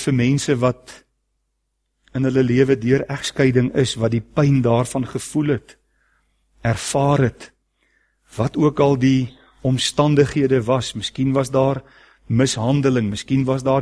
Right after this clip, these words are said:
huweliksontrou, wat dit ook al is. Here, baie dankie dat u ook vir die sulke mense met u hele wese omgee. En help u kinders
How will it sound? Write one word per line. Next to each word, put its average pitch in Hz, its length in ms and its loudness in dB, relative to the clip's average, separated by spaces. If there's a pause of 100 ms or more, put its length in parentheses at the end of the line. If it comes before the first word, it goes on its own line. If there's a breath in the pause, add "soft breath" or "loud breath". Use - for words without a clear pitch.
huweliksontrou, 135 1300 -2 (920 soft breath)
wat 110 320 2
dit - 160 2
ook 170 160 4
al 151 240 2
is. 107 160 -8 (1400)
Here, 117 240 0
baie 123 240 4
dankie 117 400 -2
dat 107 160 -4
u 117 220 -2
ook 113 100 -10
vir 107 240 -8 (480)
die 110 240 -2
sulke 143 420 0
mense 110 540 -2 (1300)
met 104 160 -8
u 110 160 -4
hele 120 240 4
wese 104 560 -2
omgee. 107 640 -6 (1300)
En 95 80 -8
help 127 340 2
u 160 60 0
kinders 151 460 2